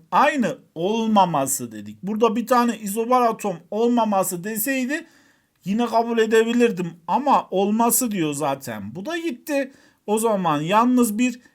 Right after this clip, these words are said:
yani bu soru için cevabım A seçeneği dedim. Çok ince bir bilgiyi aktardım. Yedi tane soruyu tamamladım. Şimdi geçiyorum test sekize.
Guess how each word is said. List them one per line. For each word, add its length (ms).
yani 280
bu 80
soru 240
için 280
cevabım 640
A 200
seçeneği 600
dedim. 300
Çok 300
ince 540
bir 380
bilgiyi 560
aktardım. 760
Yedi 280
tane 360
soruyu 420
tamamladım. 760
Şimdi 320
geçiyorum 540
test 220
sekize. 720